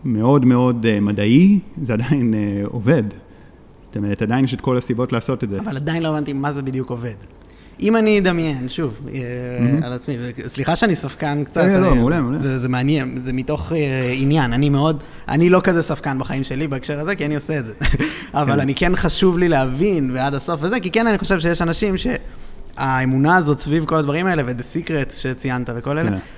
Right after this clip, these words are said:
Speaker 2: מונע מהם לעשות את העבודה שצריך, כי בסופו של דבר, זה שאני לא מוצא זוגיות, זה כי אני לא מספיק בן זוג טוב גם.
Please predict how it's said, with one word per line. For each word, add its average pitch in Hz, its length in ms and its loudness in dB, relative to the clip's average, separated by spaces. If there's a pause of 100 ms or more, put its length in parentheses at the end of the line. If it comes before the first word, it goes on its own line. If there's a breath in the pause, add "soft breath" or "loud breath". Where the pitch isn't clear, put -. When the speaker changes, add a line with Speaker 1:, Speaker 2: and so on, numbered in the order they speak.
(160 loud breath)
Speaker 2:
מונע 147 600 4
מהם 170 280 0
לעשות 139 280 -2
את 151 40 -10
העבודה 131 340 -2
שצריך, 156 480 -2
כי 127 200 -4
בסופו 123 340 -4
של 196 80 -6
דבר, 196 240 0
זה 196 100 -2
שאני 190 200 -2
לא 196 100 -2
מוצא 190 180 -2
זוגיות, 180 380 0
זה 160 100 -4
כי 156 180 -4
אני 147 160 -2
לא 165 120 -2
מספיק 180 320 -6
בן 170 160 -4
זוג 185 220 -2
טוב 262 200 -6
גם. 151 160 -8